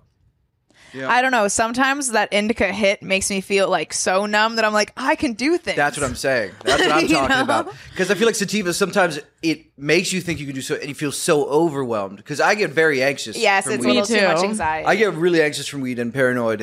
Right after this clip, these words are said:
Speaker 1: and even though I've been smoking since I was fourteen, but, you know, it still happens sometimes, no matter what kind of, what strain. Um, so I feel like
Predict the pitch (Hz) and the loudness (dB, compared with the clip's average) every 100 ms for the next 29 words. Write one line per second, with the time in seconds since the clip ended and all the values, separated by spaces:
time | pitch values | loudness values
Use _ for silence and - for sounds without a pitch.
0 | 107 117 117 113 110 - 143 123 110 107 | -2 0 0 -2 -10 -6 -2 0 0 -2
1 | - 104 101 - 113 104 101 104 92 85 | -10 -12 -8 -4 -4 -6 -8 -4 -4 -6
2 | - _ _ - 127 104 - 143 92 92 | -18 _ _ -10 -6 -2 0 0 0 0
3 | 117 113 165 147 113 - 156 - 190 156 | 0 0 2 2 2 0 2 4 4 4
4 | 156 156 101 92 - 127 117 110 92 - | 4 0 -6 -8 -4 -4 -2 -4 -4 -12
5 | - _ _ _ _ 156 165 165 147 139 | -18 _ _ _ _ -6 2 4 4 2
6 | 143 - 131 110 107 _ _ 135 127 - | -2 0 0 0 -4 _ _ -8 -6 -2
7 | 117 95 98 - 110 110 107 104 - - | -2 -2 -10 -8 -2 0 -2 -4 -12 -20
8 | - - _ - 156 143 170 175 139 110 | -20 -20 _ 0 2 4 4 2 2 -2